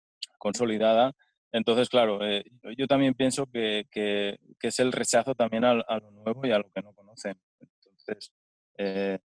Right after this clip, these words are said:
el que llega allí alguien de fuera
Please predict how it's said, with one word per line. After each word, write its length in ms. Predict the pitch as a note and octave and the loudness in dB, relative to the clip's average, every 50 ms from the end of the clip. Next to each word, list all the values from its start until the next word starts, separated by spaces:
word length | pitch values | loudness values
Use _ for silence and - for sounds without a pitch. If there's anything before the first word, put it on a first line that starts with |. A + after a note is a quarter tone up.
| _ _ _ - | _ _ _ -12
el 140 | G2+ G2 - | -10 -8 -6
que 140 | - G2 | -6 -4
llega 260 | F#2+ G#2 A2 G#2+ G#2+ G#2 | 0 0 0 2 2 2
allí 460 | G#2 G2+ A2 A#2 A#2+ A2+ G#2+ G2 - _ _ _ - | 0 0 0 0 0 0 0 -2 -6 _ _ _ -6
alguien 360 | G#2+ A2 A2 A2+ A2 G#2+ G#2 | -4 -2 -2 -2 -2 -4 -4
de 80 | G#2+ - | -6 -6
fuera 400 | - - A#2 A#2+ A2+ G2+ F#2+ | -4 0 2 2 2 2 0